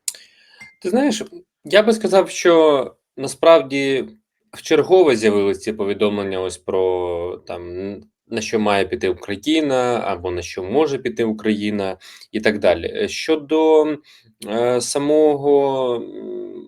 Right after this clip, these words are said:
Трампа, ну, знову ж таки, мені здається, що,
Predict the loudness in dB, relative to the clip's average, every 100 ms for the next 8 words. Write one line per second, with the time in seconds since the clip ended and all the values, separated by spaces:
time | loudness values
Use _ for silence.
0 | -20 -20 _ _ _ 2 4 4 2 0
1 | 0 -2 -18 _ _ -4 -2 -2 -6 _
2 | _ -4 -2 -2 -6 -6 -2 -2 -2 -2
3 | -2 -2 -2 -4 -8 -14 -6 0 2 0